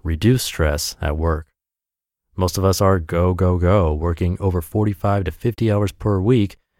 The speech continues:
and never taking a moment throughout the day to check in with ourselves. How could you carve out five to fifteen minutes in your workday for something that is truly renewing? Microburst solutions? Take a walk. Fresh air and a chance to stretch your legs can make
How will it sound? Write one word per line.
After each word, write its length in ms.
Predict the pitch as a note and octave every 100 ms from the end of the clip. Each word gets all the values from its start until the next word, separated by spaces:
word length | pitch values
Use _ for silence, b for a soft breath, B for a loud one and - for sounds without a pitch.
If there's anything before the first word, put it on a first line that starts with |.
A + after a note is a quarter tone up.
| -
and 100 | G2+
never 200 | A#2+ C3+
taking 260 | C3+ B2
a 60 | A#2+
moment 320 | G#2+ A#2+ A2+
throughout 280 | F#2+ G#2 G#2+
the 80 | F#2+
day 220 | F2 A#2+
to 120 | F#2+
check 360 | E2+ - B2 -
in 200 | D3 D3
with 120 | E2+
ourselves. 600 | E2+ D#2+ - D#2+ F2+ - - _ _ _ _ _
How 100 | -
could 120 | B2+ E3
you 60 |
carve 240 | D#3+ D3 C3+
out 160 | A2+
five 300 | - A#2+ B2+
to 80 | B2
fifteen 420 | - B2 - A2+
minutes 300 | A2+ A2+ F#2+
in 80 | F#2+
your 120 | F#2
workday 580 | E2+ C#3+ E3+ A2 G2 G2+ - _ _
for 120 | - G2
something 420 | - C3+ D3+ C#3
that 140 | B2+
is 220 | A#2 G#2+
truly 560 | - - - A#2+ B2 F#2+
renewing? 560 | F2 E2+ F2+ F#2+ D#2 - _ _ _ _ _ _ _
Microburst 500 | F2 F2+ F#2+ G2 F#2+
solutions? 640 | G2 F#2+ A2 D3+ F3+ - - _ _ _ _ _ _
Take 180 | - D#2+
a 60 | F#2+
walk. 460 | G2+ C#3 D#2+ - _ _ _ _ _ _ _
Fresh 280 | - A#2+ A#2+
air 220 | A2+ A#2
and 80 | A#2
a 60 |
chance 340 | G2+ - A2 G#2+
to 60 |
stretch 320 | F#2+ - G#2+ -
your 140 | G2+
legs 340 | F#2 G2+ A#2
can 160 | - F#2+
make 180 | G2+